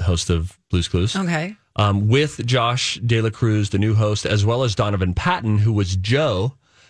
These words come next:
Speaker 1: the brother who came in. And incidentally, Donovan Patton actually appears in the new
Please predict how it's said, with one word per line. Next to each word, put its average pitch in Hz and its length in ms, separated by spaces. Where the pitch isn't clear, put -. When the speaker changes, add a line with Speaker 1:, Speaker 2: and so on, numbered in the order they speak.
Speaker 1:
the 123 100
brother 131 440
who 135 160
came 123 240
in. 165 180
And 143 220
incidentally, 180 880
Donovan 180 400
Patton 185 360
actually 143 400
appears 156 540
in 123 160
the 120 80
new 113 320